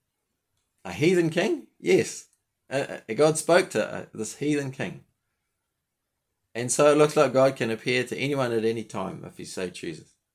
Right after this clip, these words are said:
And God didn't mince his words here, did he? <laughs> God launches into nuclear mode straight away and says, "You're as good as dead." <laughs> That's a great introduction, isn't it? Ouch. Such a scary,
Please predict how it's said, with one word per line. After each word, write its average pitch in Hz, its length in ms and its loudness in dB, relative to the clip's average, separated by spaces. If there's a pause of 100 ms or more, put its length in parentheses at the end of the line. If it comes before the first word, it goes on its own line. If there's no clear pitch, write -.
(1120)
And 117 220 -6
God 170 360 6
didn't 160 300 4
mince 151 260 0
his 113 160 -4
words 110 640 0 (260)
here, 104 220 -6
did 90 380 -4 (920)
he? 135 80 -4 (260)
<laughs> - 240 -20
God 147 260 4
launches 139 480 4
into 120 220 -2
nuclear 135 440 0
mode 101 240 0
straight 135 280 2
away 110 160 4
and 104 100 -4
says, 104 260 -4
"You're 185 180 6
as 117 100 0
good 127 180 2
as 139 140 2
dead." 165 340 4 (880)
<laughs> - 720 -12
That's - 200 -6
a 127 60 0
great 139 440 6 (160)
introduction, 123 500 -2
isn't 131 180 -4
it? 90 120 -8 (120)
Ouch. - 500 -6 (340)
Such - 280 -8
a 117 60 2
scary, 147 800 6